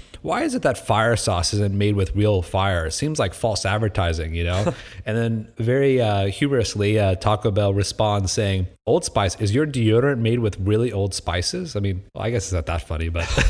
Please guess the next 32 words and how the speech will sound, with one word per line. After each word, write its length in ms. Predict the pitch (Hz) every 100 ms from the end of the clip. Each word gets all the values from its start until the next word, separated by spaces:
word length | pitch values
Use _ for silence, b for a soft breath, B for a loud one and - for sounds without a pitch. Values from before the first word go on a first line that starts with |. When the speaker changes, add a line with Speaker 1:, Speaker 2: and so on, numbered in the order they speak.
| - -
Speaker 1:
<laughs> 100 | -
it's, 200 | 107 -
uh, 180 | 101 92
but 220 | 110 107 139
it, 160 | -
it, 240 | 143 139 156
it's, 160 | -
it's 100 | 165
kinda 240 | - 175 151
cool 240 | - 147
to 100 | 123
see 280 | - 131 123
kind 260 | - 113
of, 240 | 113 104 98
uh, 220 | 95 95
these 220 | 98 101
companies 560 | - 110 - 107 98 90
on, 160 | 90 90
on 180 | 95
that 180 | 95 92
level, 440 | 90 90 87 85 82
uh, 380 | 80 80 80 92 107
joking 320 | 85 - 80
around 220 | 80 80
with 120 | 78
each 140 | 80 90
other 160 | 76
like 200 | 78 78
that. 160 | - - _ -
Speaker 2:
Yeah, 140 | 135
like 220 | 110 107
the, 380 | - 110 110 113